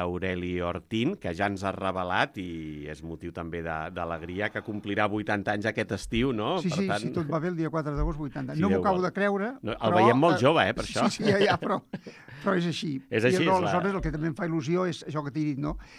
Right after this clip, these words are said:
Speaker 2: Que mentre puguem i Déu ens doni vida, hem d'anar posant al servei de, diguem, de l'Església i de tothom, vull dir, la nostra, les nostres capacitats, no? I, eh, amb això estem.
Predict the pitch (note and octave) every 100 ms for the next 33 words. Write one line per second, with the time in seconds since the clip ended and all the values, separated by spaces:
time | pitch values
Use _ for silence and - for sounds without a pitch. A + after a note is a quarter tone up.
0 | - E3+ D#3+ D#3+ - D3 D#3 D3 D3 D#3+
1 | C#3+ D3+ C#3 D#3 F#3+ G#3+ - E3 D3+ D3+
2 | D3+ F3+ G3 - - C#3 C#3+ D3+ D#3+ D#3+
3 | - - C3 D#3 D3+ E3 D3+ D3 C#3+ B2+
4 | - E3 E3 D3+ D3+ B2+ F#3 G#3 E3+ A#2+
5 | C3 E3+ F3 F#3+ - - - D#3+ D#3 D#3+
6 | D3+ D3+ D3 D3+ D3 C#3+ C#3+ D3+ C3 C3+
7 | - C#3+ D3+ - C3 - D3 D3 D3+ D3+
8 | D3 D3 E3 C3 C#3+ F#3